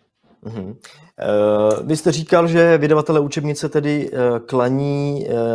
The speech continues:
nebo přiklání k tomu názoru, eh, také, že by se měly, eh, tedy změnit, eh, ve prospěch romské menšiny, eh, informace,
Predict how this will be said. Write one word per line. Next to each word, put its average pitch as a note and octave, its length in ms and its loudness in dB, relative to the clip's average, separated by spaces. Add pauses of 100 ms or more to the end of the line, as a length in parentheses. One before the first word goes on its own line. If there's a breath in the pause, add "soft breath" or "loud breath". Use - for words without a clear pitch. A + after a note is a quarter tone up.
(120)
nebo A#2 200 0
přiklání C#3+ 760 2
k C3 100 -14
tomu B2+ 260 0
názoru, C3 720 0
eh, A2+ 440 4
také, B2 420 2
že C3 100 -2
by A2+ 100 -4
se A2+ 140 -4
měly, A2+ 380 -2 (360 loud breath)
eh, A2 160 0
tedy A#2 600 2
změnit, A#2 840 -2
eh, A2 200 2
ve A2+ 100 0
prospěch A2+ 480 -4
romské A#2 680 0
menšiny, A#2 600 -2 (440 loud breath)
eh, G#2 640 4
informace, A#2 1080 2